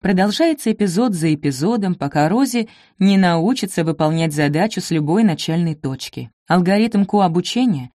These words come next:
это способ присваивать ценности действиям в конкретном состоянии, включая действия,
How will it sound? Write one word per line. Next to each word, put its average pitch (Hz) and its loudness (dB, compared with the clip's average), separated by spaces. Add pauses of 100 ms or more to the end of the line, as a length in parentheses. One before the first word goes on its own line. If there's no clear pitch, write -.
(120)
это 185 -4
способ 247 -6
присваивать 190 -2
ценности 185 -2
действиям 151 -2
в - -10
конкретном 180 -2
состоянии, 185 -4 (340)
включая 151 -2
действия, 143 -4